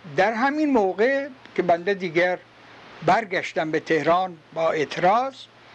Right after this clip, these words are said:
پشت سر من برادرهای مرا زندانی کردند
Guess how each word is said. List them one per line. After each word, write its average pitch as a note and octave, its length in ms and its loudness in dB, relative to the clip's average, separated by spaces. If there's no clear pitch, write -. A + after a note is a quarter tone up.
پشت B3+ 300 2
سر F#3 280 2
من A3+ 340 0
برادرهای E3 680 2
مرا G#3+ 220 2
زندانی C3 500 0
کردند - 440 -10